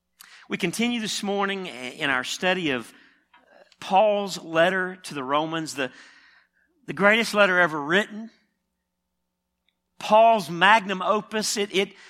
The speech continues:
it's his, it's the pinnacle of his written work as an apostle.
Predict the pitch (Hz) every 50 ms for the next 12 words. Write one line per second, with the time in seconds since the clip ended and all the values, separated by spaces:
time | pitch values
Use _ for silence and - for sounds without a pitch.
0 | - _ - 208 196 - - - 233 240 240 214 165 - - - 233 220 - -
1 | - - - 254 269 254 247 254 233 208 202 180 143 165 226 220 208 180 - -
2 | - - _ - - 143 165 196 214 240 220 196 190 190 185 185 202 214 226 240
3 | - - - - - _ _ _ _ _ _ _ _ _ _ _ _ _ _ _
4 | _ _ _ _ _ _ _ - - 170 180 165 175 165 151 - - 190 196 190
5 | 185 - - 196 196 185